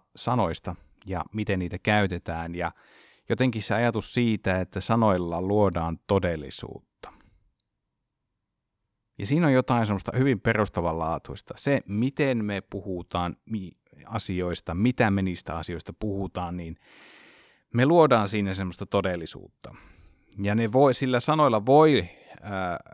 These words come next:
luoda todellisuutta, joka kuvastaa ihan oikeaa asiaa, mutta me voidaan myös luoda sanoilla todellisuutta, joka on harhaa ja valetta. Ja ehkä tää tämmönen disinformaatio on, on semmonen asia, niin kuin, että miten sanoilla voidaan luoda,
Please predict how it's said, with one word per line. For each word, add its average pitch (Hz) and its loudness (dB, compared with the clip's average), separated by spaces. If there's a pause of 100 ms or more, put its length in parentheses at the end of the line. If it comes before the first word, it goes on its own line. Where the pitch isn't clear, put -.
(140)
luoda 110 4
todellisuutta, 113 2
joka 82 -6 (200)
kuvastaa 113 2
ihan 101 -2
oikeaa 95 0
asiaa, 87 -6
mutta 85 -10
me 82 -8
voidaan 95 0
myös 85 -8
luoda 90 0
sanoilla 90 -2 (100)
todellisuutta, 87 0
joka 76 -6
on 78 -6
harhaa - -8 (800)
ja 78 -2
valetta. - -8 (640)
Ja 95 0
ehkä 107 -2
tää 107 2
tämmönen 107 -2
disinformaatio 95 -2
on, 87 -4 (300)
on 95 -6
semmonen 95 -2
asia, 92 -6
niin 85 -8
kuin, 87 -8
että - -12
miten 90 -6
sanoilla 90 -2
voidaan 87 -4
luoda, 90 0